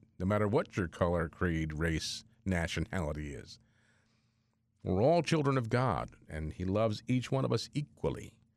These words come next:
and sees each one of us equally. So we have to pray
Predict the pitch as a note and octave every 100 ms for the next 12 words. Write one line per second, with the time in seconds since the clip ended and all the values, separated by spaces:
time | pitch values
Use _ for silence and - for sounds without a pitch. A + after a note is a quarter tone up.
0 | _ _ _ _ _ _ _ _ F#2+ F2+
1 | - C3+ F3 C#3+ F2 - D2 - C#2+ C#2+
2 | B1+ - - - - _ _ _ _ _
3 | _ _ _ _ _ - F#2+ E2 D#2+ E2+
4 | G#2 F2 - D2 D2+ - _ _ _ _
5 | _ - - G#2+ E2+ -